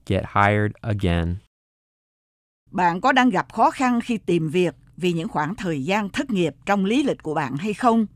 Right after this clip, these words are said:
Speaker 2: Thay vì viện lý do tại sao bạn mất việc hay xin nghỉ,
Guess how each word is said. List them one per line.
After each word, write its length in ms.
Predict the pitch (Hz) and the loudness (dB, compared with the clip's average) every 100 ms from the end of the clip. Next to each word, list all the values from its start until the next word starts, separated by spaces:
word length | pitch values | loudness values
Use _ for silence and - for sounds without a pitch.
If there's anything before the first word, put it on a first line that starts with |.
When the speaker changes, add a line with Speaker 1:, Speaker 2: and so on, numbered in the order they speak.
| - - _ _ _ _ _ _ - | -20 -20 _ _ _ _ _ _ -2
Speaker 2:
Thay 240 | 262 262 | 2 2
vì 280 | 214 190 175 | 4 4 2
viện 300 | 180 170 185 | 2 0 0
lý 160 | 254 | 0
do 340 | 269 247 233 226 - _ - - | 4 4 4 2 -8 _ -20 -2
tại 220 | 185 175 | 0 0
sao 260 | - 240 226 | 2 2 2
bạn 220 | 160 160 | 2 0
mất 140 | 285 | -2
việc 260 | 190 202 165 - _ _ | 2 0 0 -8 _ _
hay 320 | 240 233 226 | -2 0 0
xin 180 | - 254 | 0 2
nghỉ, 440 | 208 156 190 262 | 2 2 0 -2